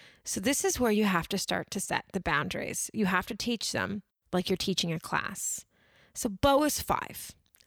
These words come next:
Bo likes poo jokes, okay? Um, I'll sit him down and I'll do this daily and I'll say, "Okay, Bo, tell me an appropriate joke." And he does it. And sometimes it's good and sometimes it's not. But I say to him, "Okay,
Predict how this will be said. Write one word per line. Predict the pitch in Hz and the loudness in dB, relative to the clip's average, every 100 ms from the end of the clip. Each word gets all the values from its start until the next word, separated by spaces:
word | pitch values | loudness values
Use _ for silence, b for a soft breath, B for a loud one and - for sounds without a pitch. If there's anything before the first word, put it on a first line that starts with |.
| - 202 | -8 0
Bo | 285 | 2
likes | 277 277 - | 2 0 -2
poo | - 262 | 0 2
jokes, | 226 - - - - - - | 2 0 -2 -4 -4 -4 -2
okay? | 220 254 285 339 - B B B B - | 0 2 0 -2 -10 B B B B 4
Um, | 208 202 202 208 190 - - | 6 4 2 -4 -6 0 2
I'll | 220 | 4
sit | 233 - 269 | 2 0 0
him | 294 240 | 0 2
down | 214 170 220 240 - - | 4 4 2 -4 -14 -4
and | - 208 | 0 2
I'll | 202 | 2
do | 233 | 2
this | 226 220 | 2 2
daily | - 196 180 170 196 - | 2 2 2 0 -4 -2
and | 190 | 0
I'll | 185 | 0
say, | - 185 180 185 - | 2 4 4 2 0
"Okay, | 196 202 180 - - | 0 0 -2 -4 0
Bo, | 185 175 180 | 4 4 0
tell | - 208 | -2 -2
me | 196 208 - | 0 0 0
an | 196 | 0
appropriate | 202 - 190 175 - 185 180 - | 0 -2 -2 -2 -2 -4 -4 -4
joke." | - 52 - - - _ _ _ _ _ _ _ _ 208 | -4 -4 -8 -14 -16 _ _ _ _ _ _ _ _ 0
And | 190 | 4
he | 190 | 4
does | 175 160 | 2 -2
it. | - - _ 226 | -6 -8 _ -6
And | 208 | -2
sometimes | 208 196 185 185 | 0 2 2 0
it's | 165 | -2
good | - 185 | 0 2
and | 185 | 2
sometimes | 180 175 190 185 | 0 0 -2 -2
it's | - - | -4 -2
not. | - - B B B B B B B | -2 -2 B B B B B B B
But | 226 | 4
I | 226 | 4
say | 247 214 | 4 2
to | 208 | 2
him, | 202 | 2
"Okay, | 190 196 - - | 2 0 0 0